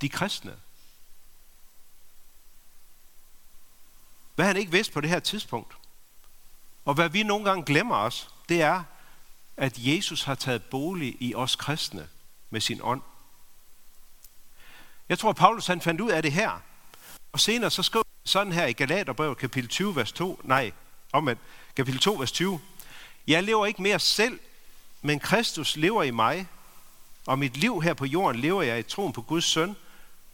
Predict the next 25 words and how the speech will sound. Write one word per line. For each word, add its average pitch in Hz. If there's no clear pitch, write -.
der 127
elskede 151
mig 113
og 113
gav 117
sig 113
selv -
hen 131
for -
mig." 90
Prøv 180
at 160
høre 170
her. 147
Når 131
vi 131
tror -
på 143
Jesus, -
så -
lever 143
vi 101
et 120
nyt -
liv. 117